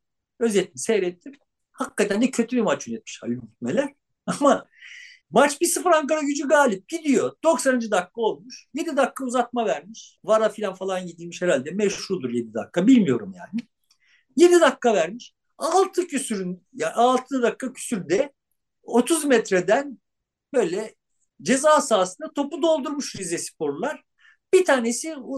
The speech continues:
boş kalmış, boşta kalmış. Kafayı vurmuş. Ama yani otuz metreden şişirilmiş top. Kafayı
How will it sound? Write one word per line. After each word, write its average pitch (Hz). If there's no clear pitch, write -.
boş 277
kalmış, 190
boşta 277
kalmış. 151
Kafayı 330
vurmuş. 330
Ama 269
yani 190
otuz 285
metreden 208
şişirilmiş 214
top. 170
Kafayı 208